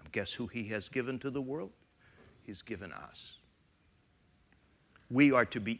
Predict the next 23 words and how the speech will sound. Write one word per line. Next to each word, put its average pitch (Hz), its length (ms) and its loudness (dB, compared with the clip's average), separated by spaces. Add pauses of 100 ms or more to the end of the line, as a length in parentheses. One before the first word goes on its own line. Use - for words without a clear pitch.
in 131 180 4
the 120 80 -2
world 110 560 0 (560)
as 107 240 2
God's 107 600 2
sign 113 760 0 (1040)
of 98 240 -4
love, 104 460 4 (540)
care, 98 520 6 (360)
affection, 92 680 0 (140)
and 82 220 -14
covenant 85 520 -6
for - 200 -12
this - 280 -8
world. 60 180 -14 (2750)
That 123 220 8
is 120 180 -2
why 104 180 2
we 101 140 -4
have - 300 0
to 85 60 -14
be 85 120 -12
holy. 76 440 -4